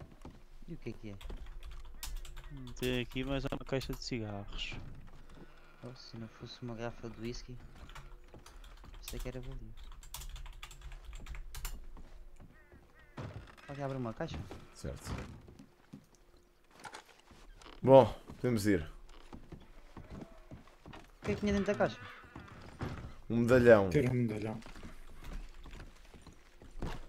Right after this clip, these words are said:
Speaker 3: Oh, cuidado.
Speaker 4: Então.
Speaker 2: Olha,
Speaker 3: Vamos
Speaker 2: mas
Speaker 3: lá.
Speaker 2: falta aí o quarto recruta.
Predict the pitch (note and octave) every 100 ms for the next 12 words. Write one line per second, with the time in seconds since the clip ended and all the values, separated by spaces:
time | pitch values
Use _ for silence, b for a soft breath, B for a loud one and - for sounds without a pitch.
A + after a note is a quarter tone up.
0 | - F#2 A2+ A#2 - - F#2+ G2 G2 E2
1 | - - - - - - A2 E2+ G#2 D#2
2 | - - - - - - - - - -
3 | - - - - - - - - - -
4 | A#2+ G2+ G#2 A2+ G#2 A#2+ A#2 - - -
5 | - A2+ G#2 - - A2 - - F3+ E3
6 | B2+